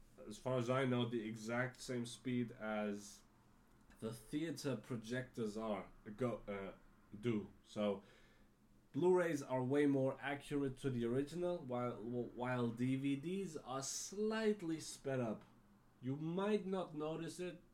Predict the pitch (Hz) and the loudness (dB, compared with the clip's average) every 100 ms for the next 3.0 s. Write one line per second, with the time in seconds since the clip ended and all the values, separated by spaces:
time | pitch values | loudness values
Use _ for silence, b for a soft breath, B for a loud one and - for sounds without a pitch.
0 | - - - - - 110 131 165 - - | -20 -20 -20 -20 -14 -4 -2 -2 -6 -8
1 | 117 110 110 110 151 - 127 143 143 147 | -2 0 2 0 -2 -2 -2 -2 -2 -2
2 | 147 143 143 156 - 113 117 123 131 | 0 0 -2 -6 -6 -4 0 0 0